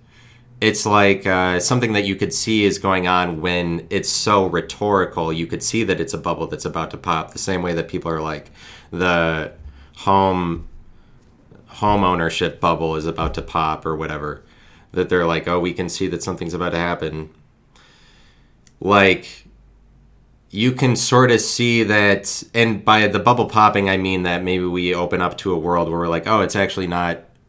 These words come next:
like, it's actually not negative." But basically, the problem with money is, is sort of like the bubble, or that countries,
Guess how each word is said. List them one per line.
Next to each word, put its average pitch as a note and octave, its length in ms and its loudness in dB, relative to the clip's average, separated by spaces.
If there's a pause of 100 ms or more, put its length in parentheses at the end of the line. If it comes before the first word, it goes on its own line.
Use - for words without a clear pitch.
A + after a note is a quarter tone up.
(120)
like, A2 480 4 (880)
it's A#2 80 -6
actually G#2+ 220 0
not F#2+ 360 2
negative." F2+ 720 0
But G2 140 0
basically, A#2 500 2
the F#2+ 100 0
problem C3+ 340 4
with F#2+ 160 0
money F#2+ 400 2
is, F2 420 -2 (400)
is B2+ 240 2
sort G#2+ 220 4
of E2+ 140 0
like F2+ 240 0
the F2+ 100 -2
bubble, F2 640 0
or F2+ 200 0
that F2 320 -2
countries, F#2+ 920 -2